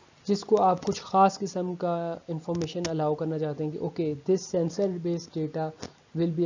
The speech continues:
accessible to these few users, ये जो एक्स Y Z kind of data है, ये कुछ और users को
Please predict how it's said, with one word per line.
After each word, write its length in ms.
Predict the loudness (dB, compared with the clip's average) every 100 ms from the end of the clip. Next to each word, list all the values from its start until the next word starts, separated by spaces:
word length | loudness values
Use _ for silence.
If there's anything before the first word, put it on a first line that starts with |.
| 0
accessible 560 | -2 -6 -4 -2 -2 0
to 220 | -2 -4 -2
these 200 | -2 -2 -6 -4
few 220 | -2 2
users, 340 | 2 0 -2 -6 -12 _ _ -20 _ _
ये 400 | -2 6 8 8
जो 200 | 4 0
एक्स 300 | -2 -6 -2
Y 120 | -2
Z 220 | 0 0 0
kind 240 | -4 -2
of 80 | -2
data 240 | -4 -2
है, 340 | -2 -2 -2 -4
ये 60 |
कुछ 220 | -6 -6
और 160 | -4 -4
users 320 | -4 -6 -8
को 300 | -6 -4 -4